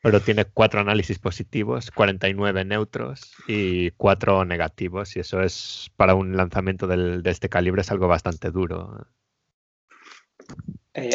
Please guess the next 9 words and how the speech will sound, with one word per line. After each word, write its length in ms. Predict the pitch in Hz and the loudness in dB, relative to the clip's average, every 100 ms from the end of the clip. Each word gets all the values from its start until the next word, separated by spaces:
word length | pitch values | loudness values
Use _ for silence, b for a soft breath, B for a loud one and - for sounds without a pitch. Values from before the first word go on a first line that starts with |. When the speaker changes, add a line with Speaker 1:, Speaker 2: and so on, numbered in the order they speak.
| - | 0
Speaker 2:
antes 280 | 135 156 | 2 4
de 140 | 156 156 | 2 2
que 280 | 147 135 127 | 0 -2 0
Corneo 280 | 131 127 | 0 2
empiece 500 | 123 117 120 - 117 110 | 0 0 -2 2 4 4
a, 260 | 107 107 107 - _ | 4 0 -6 -18 _
a 100 | 120 | 0
darnos 500 | 117 113 110 - - | 0 0 -4 -8 -10
su, 260 | - - | -10 -10